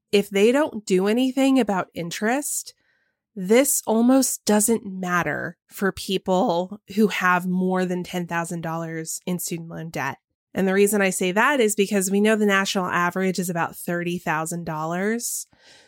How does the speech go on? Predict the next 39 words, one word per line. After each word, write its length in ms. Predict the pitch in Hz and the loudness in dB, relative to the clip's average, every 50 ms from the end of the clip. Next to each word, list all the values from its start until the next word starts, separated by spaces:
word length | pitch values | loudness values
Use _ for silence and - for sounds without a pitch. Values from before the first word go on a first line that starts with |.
| _ _ | _ _
So 580 | - - - - 202 185 185 180 180 180 180 - | -6 -2 2 4 4 4 4 4 2 0 -2 -2
if 120 | - 180 196 | -4 -6 -6
you 100 | 202 196 | -6 -4
take 260 | - 226 226 - - | -2 -2 -2 -2 -2
ten 380 | - - - 233 233 233 233 - | -6 -4 0 2 2 2 2 0
off 340 | - - 190 190 208 202 - | 0 2 2 2 0 0 -4
of 140 | 196 180 - | -6 -6 -4
that, 360 | 175 175 170 170 170 170 - | -2 0 0 2 0 0 -2
that's 240 | - 180 175 - - | -4 -6 -6 -8 -6
great. 360 | - 196 208 220 208 - - | -2 0 0 0 0 -2 -4
That's 200 | - 180 180 - | -8 -8 -6 -6
a 60 | 190 | -8
third 720 | 180 - - - 185 180 180 180 180 180 175 175 170 180 - _ | -8 -8 -6 -4 -2 -2 0 0 0 0 -2 -2 -4 -8 -8 _
of 220 | - 180 175 180 180 | -6 -6 -6 -6 -8
the 80 | 180 | -8
debt. 580 | 165 - - 180 190 214 214 196 175 170 - - _ _ _ _ _ _ _ _ _ - | -8 -6 -4 0 2 2 4 4 2 0 -2 -6 _ _ _ _ _ _ _ _ _ 0
But 280 | 196 190 185 185 170 - | 2 2 2 2 0 -2
if 160 | - 190 - | -4 -6 -6
you're 220 | 202 190 196 196 196 | -6 -4 -4 -2 -2
still 260 | - - - 196 190 | -2 -2 -2 -2 -2
paying 640 | - - - 208 226 233 220 196 190 185 185 180 | -4 -6 -4 -2 0 2 2 2 0 0 -2 -2
six 420 | - - - - 202 190 - - - | -2 0 0 2 0 0 -2 -4 -6
to 140 | - - | -4 -2
nine 340 | 202 185 180 180 180 180 175 | 0 2 2 2 2 0 -2
percent 720 | 165 - 180 170 - - - 202 190 190 185 175 165 - _ _ _ | -4 -4 -6 -4 -4 -2 0 2 2 2 2 0 -2 -6 _ _ _
on 180 | - 185 185 185 | -2 0 0 2
those 260 | 180 175 170 170 - | 2 0 0 0 -2
federal 460 | - 180 175 170 175 170 170 165 165 | -2 -2 -2 -2 -2 -2 -2 -4 -4
loans, 640 | 165 160 156 156 160 170 196 233 269 285 - - - _ _ - _ _ _ _ _ _ | -6 -8 -6 -6 -4 -4 -2 -2 -2 -2 -4 -8 -10 _ _ -20 _ _ _ _ _ _
that 160 | - 233 254 - | 0 0 2 2
interest 460 | - 220 220 - 240 240 233 - - | 2 0 0 0 0 -2 -2 0 0
adds 220 | 214 202 196 - 185 | 0 0 0 -2 -6
up 140 | 180 - | -8 -8
quickly. 520 | _ - - 202 208 _ 220 196 165 160 160 | _ -8 -8 -8 -4 _ -2 -2 -2 -2 -6
For 200 | - - 190 190 | -6 -6 -4 -2
a 100 | 196 196 | -2 -2
lot 300 | 196 190 180 175 180 180 | 0 0 2 2 2 2
of 140 | 196 202 - | 0 -4 -6
people, 640 | - - 170 160 - 202 190 196 214 240 262 277 285 | -6 -6 -6 -4 -2 -2 0 0 2 2 0 -2 -4